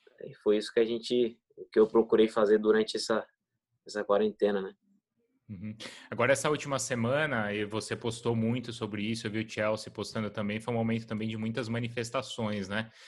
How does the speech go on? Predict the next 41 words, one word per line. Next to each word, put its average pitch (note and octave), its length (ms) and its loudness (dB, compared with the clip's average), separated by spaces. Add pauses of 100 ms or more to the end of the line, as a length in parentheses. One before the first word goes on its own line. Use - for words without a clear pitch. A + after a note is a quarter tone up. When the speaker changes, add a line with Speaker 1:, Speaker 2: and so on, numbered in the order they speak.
(180)
Speaker 2:
Como A#2+ 100 -2
é B2 40 0
que B2 80 -8
você D3+ 220 -4
se - 180 -8
sentiu B2 600 -4
em B2 100 -6
relação A2 500 -4
a G2 100 -4
isso C#3 500 -6
e, C3+ 100 -8 (220)
e G#2+ 60 -10
o - 20 -20
que A#2 120 -12
que A#2 80 -14
você B2 240 -2
acha A2 240 -2
que A2 100 -12
vai G2+ 140 -4
ser G#2 320 -6
do, G2 220 -4
do G2 180 -8
mundo G2+ 380 -4
a - 40 -10
partir G2 320 -6
de F#2+ 120 -6
agora, F2+ 360 -4
nesse F2+ 220 -12
sentido? F2+ 500 -14 (3250)
Speaker 1:
É, C3 340 6
isso F3+ 340 0
é F3+ 160 -2
uma D3+ 160 -2
situação C#3 380 2
difícil, B2+ 480 -2
né? G#2 200 4
Eu, A#2+ 380 8 (460)
a F#2+ 60 -20
gente G#2 200 -4
sabe G#2 280 2
que F#2+ 340 -4